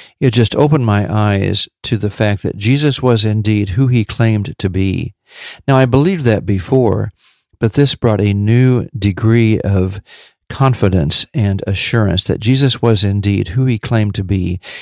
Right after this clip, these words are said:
because of these four assurances that he points to, these four witnesses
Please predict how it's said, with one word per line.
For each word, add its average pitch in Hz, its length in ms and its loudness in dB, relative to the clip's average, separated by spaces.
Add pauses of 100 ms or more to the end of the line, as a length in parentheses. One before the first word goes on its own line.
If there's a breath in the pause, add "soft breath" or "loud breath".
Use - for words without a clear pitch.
(200 loud breath)
because 117 340 2
of 101 80 2
these 98 240 0
four 131 360 2
assurances 95 760 0
that 98 160 -2
he 92 140 -4
points 98 400 -4
to, 107 200 -6
these 95 220 -8
four 131 300 0
witnesses 95 720 -2